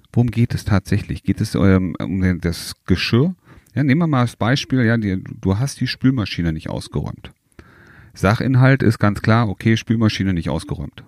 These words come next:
Buff. Ja, das ist also absolut klare Sachinformation. Dem einen oder anderen reicht das, aber andere gehen hin und, ähm,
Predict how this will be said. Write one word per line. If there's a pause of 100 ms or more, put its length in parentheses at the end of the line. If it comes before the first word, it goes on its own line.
(120)
Buff. (960)
Ja, (220)
das
ist
also (300)
absolut
klare
Sachinformation. (880)
Dem
einen
oder
anderen
reicht
das, (480)
aber
andere (100)
gehen
hin (580)
und,
ähm,